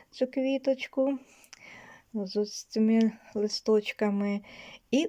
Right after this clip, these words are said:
усе. Це остання п'ята робота у суміснику «Зв'яжи шапку п'ять за п'ять». Я дуже рада, що я все встигла.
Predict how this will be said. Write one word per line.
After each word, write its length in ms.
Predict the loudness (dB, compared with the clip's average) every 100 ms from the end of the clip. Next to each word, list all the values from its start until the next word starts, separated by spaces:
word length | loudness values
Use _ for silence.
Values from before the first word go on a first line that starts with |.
| 0
усе. 580 | -2 -2 2 2 2 -4 -16 _
Це 440 | -4 4 4 4 0 -12 -20 -4
остання 760 | 0 0 -2 0 0 0 -2 -6
п'ята 560 | -4 0 0 0 -4 -4
робота 840 | -4 -6 -6 -2 -2 -2 -2 -2 -4 -12 -18 -20 -20 _
у 340 | 2 4 2
суміснику 1120 | 0 0 0 2 0 0 0 0 2 4 4 0 _ -6
«Зв'яжи 520 | -2 0 0 0 0
шапку 560 | 0 -2 -2 -2 -6
п'ять 440 | -6 -4 -2 -2 -4
за 140 | -10
п'ять». 600 | -10 -10 -8 -8 -8 -14 -20 _ _ _
Я 260 | -2 -2 -2
дуже 320 | -6 -8 -8
рада, 300 | -8 -8 -12
що 180 | -12 -8
я 160 | -8
все 180 | -6 -8
встигла. 560 | -8 -4 -2 -2 -4